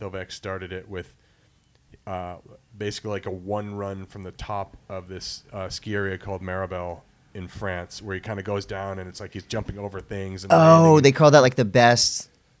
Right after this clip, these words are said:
Speaker 1: Whatever it is.
Speaker 2: longest run ever or
Speaker 1: It's
Speaker 2: something.
Speaker 1: the
Speaker 2: Yeah.
Speaker 1: sickest thing. But, you know, kinda since then, it's been evolving. I know that,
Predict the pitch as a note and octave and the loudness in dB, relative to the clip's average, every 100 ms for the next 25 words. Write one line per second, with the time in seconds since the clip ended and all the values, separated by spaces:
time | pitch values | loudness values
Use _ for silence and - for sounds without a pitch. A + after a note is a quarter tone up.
0 | _ _ _ C3+ D3+ B2 G#2 F2+ B2+ C3+ | _ _ _ 0 0 0 -2 -4 6 6
1 | C#3 C3 B2+ B2 A#2 A#2 A#2 A#2 A#2 A#2 | 8 6 6 6 6 6 6 6 4 2
2 | - D#3 G#2+ F#3+ F3+ E3 D#3 - B2 G#2+ | 4 4 6 6 6 4 -2 -4 -4 -4
3 | F#2 - - B2+ - - - _ _ _ | -6 -10 0 0 0 -16 -20 _ _ _
4 | _ - C3+ B2+ B2+ F3 D3+ - F3 F3+ | _ -6 -2 -2 -2 -4 -2 -2 -4 -4
5 | A#2+ A2 - A#2 A2 G2 G#2+ B2 A2+ G2 | -6 -6 -8 -8 -8 -6 -4 -4 -6 -8
6 | G2+ G#2+ G#2+ G#2 F#2+ | -8 -6 -6 -8 -10